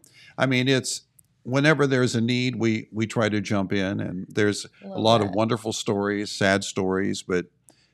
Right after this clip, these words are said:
Speaker 1: um, and, uh, Christmas time is a big time for us to help as well. So, uh, all of that,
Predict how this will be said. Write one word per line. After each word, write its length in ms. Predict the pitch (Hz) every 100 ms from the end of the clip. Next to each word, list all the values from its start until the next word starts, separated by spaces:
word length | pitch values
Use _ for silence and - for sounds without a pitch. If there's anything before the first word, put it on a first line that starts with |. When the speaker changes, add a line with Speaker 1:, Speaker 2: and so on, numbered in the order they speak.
| _
Speaker 1:
um, 560 | - 87 90 90 92 - _ _ _
and, 400 | - 104 107 104 101 _ _ - - _ _ - -
uh, 340 | 92 92 92 92 - _ _ _
Christmas 420 | - 139 127 113
time 300 | - 104 101
is 140 | 95
a 40 | 98
big 240 | 90 95
time 340 | - 92 90 90
for 220 | - 95
us 200 | 92 -
to 120 | 90
help 260 | 76 80 87
as 160 | 82
well. 260 | 87 85 87
So, 300 | - 104 92 - _ - - - _
uh, 200 | 92 90
all 280 | 95 123 123
of 60 | 120
that, 360 | 113 104 104